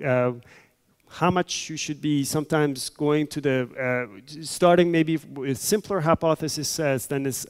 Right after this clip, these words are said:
then going to the, uh, more complex ones in some ways. Or it can be used directly to derive a learning algorithm.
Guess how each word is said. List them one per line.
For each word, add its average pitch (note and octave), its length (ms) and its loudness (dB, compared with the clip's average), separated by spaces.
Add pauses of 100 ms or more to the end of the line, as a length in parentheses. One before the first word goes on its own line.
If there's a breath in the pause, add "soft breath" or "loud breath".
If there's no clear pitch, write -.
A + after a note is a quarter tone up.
then C#3+ 240 -6
going D#3+ 280 0
to D#3 100 -8
the, C3+ 260 -2 (100)
uh, B2 300 -4 (260 loud breath)
more C3+ 160 -2
complex E3+ 560 0
ones C#3+ 300 -4
in C3+ 120 -8
some C#3 300 -6
ways. C3 420 -6 (1500 soft breath)
Or B3 420 4
it G3 200 2
can G#3+ 220 6
be G3 200 2
used F#3+ 460 -4
directly F3 760 2 (260)
to E3 120 -4
derive C#3+ 500 4
a B2+ 220 2
learning C#3 380 0
algorithm. A#2+ 540 -4